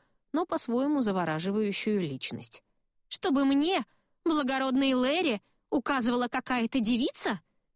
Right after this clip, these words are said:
Ты пожалеешь об этом!" Со скоростью света она вылетела из булочной. Дверь жалобно скрипнула, а колокольчик с жалобным треньк упал на входной коврик. Я тяжело вздохнула.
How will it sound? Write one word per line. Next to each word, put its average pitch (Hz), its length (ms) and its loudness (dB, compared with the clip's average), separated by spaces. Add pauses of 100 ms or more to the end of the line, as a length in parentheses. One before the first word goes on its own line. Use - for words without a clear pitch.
(120)
Ты 508 120 0
пожалеешь 285 640 0
об 214 160 -2
этом!" 202 400 -2 (720)
Со 240 140 -4
скоростью 311 420 -4
света 254 360 -2
она 214 160 2
вылетела 226 380 0
из 196 240 -2
булочной. 170 580 -6 (640)
Дверь 214 260 -2
жалобно 185 420 -2
скрипнула, 185 540 -2 (380)
а 240 100 -6
колокольчик 226 640 -2
с 208 40 0
жалобным 208 540 0
треньк 311 440 -2 (420)
упал 240 340 -4
на 226 120 0
входной 175 420 -4
коврик. - 540 -10 (720)
Я 233 260 0
тяжело 175 440 -2
вздохнула. 156 720 -6